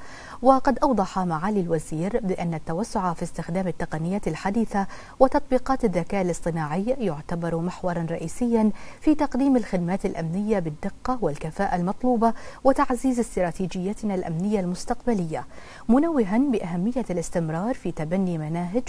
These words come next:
وآليات التطوير والتحديث والاعتماد على التكنولوجيا المتطورة في مجالات عدة،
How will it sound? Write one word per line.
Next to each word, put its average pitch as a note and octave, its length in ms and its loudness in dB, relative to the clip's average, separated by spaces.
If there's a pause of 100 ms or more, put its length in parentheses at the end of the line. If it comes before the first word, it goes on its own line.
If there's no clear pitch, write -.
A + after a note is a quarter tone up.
وآليات E3 480 -4
التطوير F#3 580 -4
والتحديث E3+ 720 -2 (360)
والاعتماد C#4 600 4
على G3 200 2
التكنولوجيا G3 640 -2
المتطورة A3 720 0
في G#3 160 -4
مجالات E3+ 500 -2
عدة، G#3 440 2